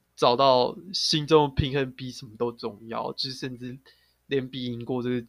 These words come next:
赛局都还要重要，这样。因为毕竟，毕竟就是外物有很多事情是没办法控制，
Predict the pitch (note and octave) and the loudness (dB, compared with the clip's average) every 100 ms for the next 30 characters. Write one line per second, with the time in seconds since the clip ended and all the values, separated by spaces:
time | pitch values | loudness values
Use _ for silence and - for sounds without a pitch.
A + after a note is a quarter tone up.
0 | _ - B2 B2 - A2 A2+ A2+ A2 - | _ 0 0 0 -8 -10 -8 -8 -10 -10
1 | G#2+ G#2 G#2 - - - - D3+ _ _ | -14 -12 -14 -14 -10 -12 -12 -16 _ _
2 | _ _ _ _ _ _ _ - B2+ A#2+ | _ _ _ _ _ _ _ -12 -12 -10
3 | B2+ B2+ A#2+ A#2+ _ _ _ _ _ _ | -10 -8 -8 -12 _ _ _ _ _ _
4 | - D3 C3+ C3 B2+ B2+ B2 - _ _ | -8 -4 -4 -4 -6 -4 -6 -10 _ _
5 | _ D#3+ D#3 C#3+ C#3+ C3+ C3 C3+ C3+ C3+ | _ 6 8 6 0 -2 0 0 0 -2
6 | C3+ C#3+ B2+ C3 B2 A#2+ B2 A#2 - A#2 | -2 -4 -6 -6 -4 0 0 -2 -6 -12
7 | A2 A2 A2+ A2 A#2+ | -12 -16 -12 -12 -12